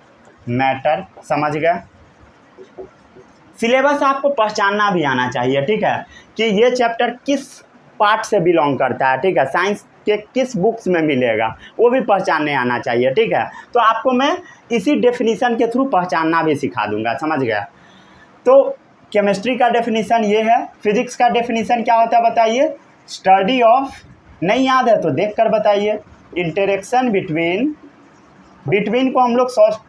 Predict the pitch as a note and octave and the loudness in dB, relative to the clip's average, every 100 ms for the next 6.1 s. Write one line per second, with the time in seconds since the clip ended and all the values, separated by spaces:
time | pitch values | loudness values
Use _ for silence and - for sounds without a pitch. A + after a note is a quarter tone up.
0 | - - G3+ A3+ A3+ A#3+ F3 G#3 G3 G#3+ | -20 2 2 2 0 0 0 -2 0 0
1 | A3+ E3+ D#3 D#3 C#3 G#2+ A2+ A2+ A2+ A2 | 2 2 2 2 0 -2 -4 -4 -4 -4
2 | A#2+ C3+ - - - - G#3 G#3+ C4+ C4+ | -6 -8 -16 -20 -20 0 2 4 2 2
3 | A3+ A3 A3 A3 A3 A#3 A3+ A3 A#3+ C#4 | 0 -2 -2 -2 -2 -2 -2 -4 -2 -2
4 | C3+ - - - - B2+ C#3+ E3+ E3+ G#3 | -4 -8 -20 -20 -14 -4 0 0 2 2
5 | G#3+ A#3+ A3+ - - - A2 G#2 G2 A2 | 2 2 0 -4 -10 -8 -6 -6 -6 -6